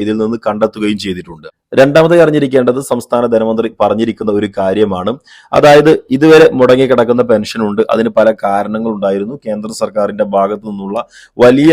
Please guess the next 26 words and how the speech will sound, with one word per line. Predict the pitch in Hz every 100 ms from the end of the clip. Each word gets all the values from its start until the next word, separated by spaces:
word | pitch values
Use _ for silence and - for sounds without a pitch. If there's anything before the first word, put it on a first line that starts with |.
| 135 127
രീതിയിലുള്ള | 123 120 127 123 107
ഉപദ്രവം | 104 110 110 123 120
കാരണമാണ് | 107 101 107 104 98 107 - 123
ഈ | 135
ഒരു | 131 -
പെൻഷൻ | 110 110 120 110
മുടങ്ങിയത് | 101 104 107 107
എന്നാണ് | 98 95 95 - _ _ _ -
സംസ്ഥാന | 127 - 143 139
ധനമന്ത്രി | 127 120 110 113 104
കെ | -
എൻ | 113 104
ബാലഗോപാൽ | 104 107 104 104 101 95
അറിയിച്ചിരിക്കുന്നത്. | 92 92 98 87 87 80 78 - _ _ - 110
എന്നാൽ | 127 131 - 117
രണ്ടായിരത്തി | 110 120 127 127 131
ഇരുപത്തിനാല് | 117 117 120 113 110 110 104
ഏപ്രിൽ | 101 117 120 101
മാസം | 101 110 101
മുതൽ | 95 110 - _ _ 123
കൃത്യമായി | 120 - 151 131 127 135 - _ _ -
ക്ഷേമ | 113 113 117
പെൻഷൻ | 120 127 117
വിതരണം | 104 110 113 113
ചെയ്യാൻ | 110 110 101
സാധിക്കുമെന്നും | 98 98 101 104 95